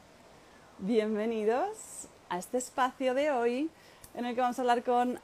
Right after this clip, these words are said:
Marisol Nieves. Espero que se me escuche bien. Hola, Serrano, Rosa María García.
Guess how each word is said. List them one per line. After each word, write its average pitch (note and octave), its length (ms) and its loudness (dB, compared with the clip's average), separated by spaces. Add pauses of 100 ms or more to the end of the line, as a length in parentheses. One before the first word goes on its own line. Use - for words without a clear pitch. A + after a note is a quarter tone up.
Marisol A#3+ 560 2 (280)
Nieves. G#3 160 -4 (200)
Espero D#4+ 1040 2
que D4+ 80 -10
se A#3 100 -8
me G3 60 -6
escuche - 320 -10
bien. E4+ 460 4 (1300)
Hola, D4+ 220 4
Serrano, D4 500 0
Rosa D4 280 2
María C#4+ 220 2
García. C#4 720 0